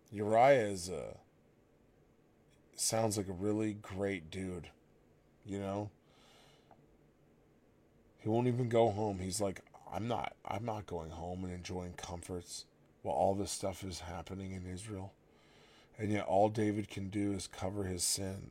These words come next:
Now, we know that there's forgiveness. God grants forgiveness, and he granted forgiveness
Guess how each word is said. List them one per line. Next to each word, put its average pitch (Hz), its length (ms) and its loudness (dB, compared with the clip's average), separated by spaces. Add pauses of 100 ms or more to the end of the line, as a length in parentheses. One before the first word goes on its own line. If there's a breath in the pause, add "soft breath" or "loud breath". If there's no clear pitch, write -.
Now, 101 360 0 (680 soft breath)
we 135 180 2
know 127 240 4
that 110 160 -2
there's 110 300 2
forgiveness. 98 840 -6 (1900)
God 104 320 4
grants 98 380 -2
forgiveness, 95 680 -4
and 95 120 -6
he 98 60 -2
granted 110 440 -2
forgiveness 113 800 0